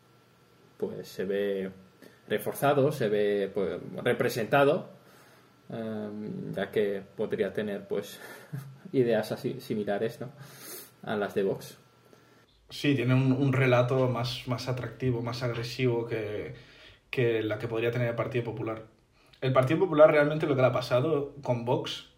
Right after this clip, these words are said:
Speaker 2: no sé si es una, una ventaja o una desventaja, el P P era el, el, el Vox antes de que existiera Vox, me refi-, uy, bueno, y Ciudadanos, antes de que existiera Ciudadanos, me refiero a que era el, el partido principal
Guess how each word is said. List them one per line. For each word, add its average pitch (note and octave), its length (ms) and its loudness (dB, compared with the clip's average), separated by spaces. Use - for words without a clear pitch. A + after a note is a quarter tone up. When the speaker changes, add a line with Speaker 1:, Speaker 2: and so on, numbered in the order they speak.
Speaker 2:
no B2+ 180 0
sé C#3 100 0
si C#3 120 -2
es B2+ 100 -2
una, A2+ 420 0
una A2+ 160 -6
ventaja G#2+ 380 -6
o C3 40 -4
una A2+ 140 -4
desventaja, B2+ 640 -2
el A#2+ 320 0
P A2+ 120 -6
P C#3+ 260 4
era D#3 140 10
el, B2+ 180 4
el, G#2 720 -4
el A#2 240 -4
Vox - 560 -4
antes B2+ 240 2
de C#3 80 0
que A#2+ 60 0
existiera - 420 -2
Vox, - 400 -4
me B2 80 -8
refi-, - 260 -10
uy, C#3 160 2
bueno, B2 240 2
y A2+ 80 -6
Ciudadanos, B2+ 460 2
antes C3+ 240 -2
de - 60 -4
que A#2+ 220 0
existiera A#2 340 -2
Ciudadanos, B2 380 0
me B2 100 -6
refiero B2 280 0
a - 40 -4
que B2+ 100 0
era B2 260 -2
el, A#2 580 -2
el B2+ 140 -2
partido B2+ 300 0
principal C3 720 4